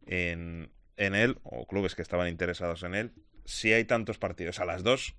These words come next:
de la tarde o no los hay. Lo que sí tenemos nosotros, dejando de lado ya el fútbol y entrando en otros deportes, eh, cerquita, se, es varias, varias cosas, y una de ellas es saber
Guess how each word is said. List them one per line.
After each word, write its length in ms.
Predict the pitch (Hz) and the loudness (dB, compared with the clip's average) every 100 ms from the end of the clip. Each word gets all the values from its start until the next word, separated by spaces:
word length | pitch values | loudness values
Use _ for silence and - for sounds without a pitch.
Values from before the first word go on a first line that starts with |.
| - | -8
de 140 | 117 | -2
la 120 | 131 92 | 0 2
tarde 340 | 98 104 117 - - - - - - | 2 2 -2 -4 -20 -20 -20 -20 2
o 640 | 98 98 90 87 85 85 85 - - | 8 8 8 6 4 0 -2 -6 -4
no 220 | 104 110 | 4 8
los 200 | 107 - | 8 8
hay. 140 | 90 92 | 4 6
Lo 140 | 101 | 6
que 100 | 120 | 6
sí 120 | 165 | 4
tenemos 360 | 185 196 202 170 | 4 4 4 2
nosotros, 640 | 160 170 156 151 165 - | 6 6 6 4 2 -4
dejando 420 | 80 95 - 120 120 | -4 -2 2 6 8
de 100 | 113 | 10
lado 200 | 113 107 | 10 8
ya 140 | 101 | 6
el 80 | 95 | 6
fútbol 440 | 123 120 101 123 - - - - - | 4 4 4 2 -4 -16 -16 -18 -6
y 180 | 87 | 0
entrando 360 | 95 90 98 101 | 0 2 0 2
en 80 | 101 | 2
otros 260 | 98 95 | 4 4
deportes, 560 | 92 92 101 101 107 - | 6 6 4 4 0 4
eh, 460 | 95 90 85 85 85 | 6 6 6 2 -2
cerquita, 640 | - 87 98 110 123 120 | -2 -2 0 4 6 4
se, 960 | - - 101 95 87 85 82 80 78 - | 2 0 4 8 8 6 2 0 -4 -8
es 480 | - 95 95 98 95 | -4 0 0 0 0
varias, 460 | 98 107 101 87 - - | 4 6 6 4 -4 -6
varias 320 | 110 117 107 | 0 2 2
cosas, 300 | - 110 120 | 0 0 0
y 60 | 107 | 0
una 140 | 113 | 2
de 120 | 104 | 4
ellas 280 | 104 110 110 | 4 2 0
es 120 | 110 | -2
saber 360 | - 98 107 117 | 0 4 4 2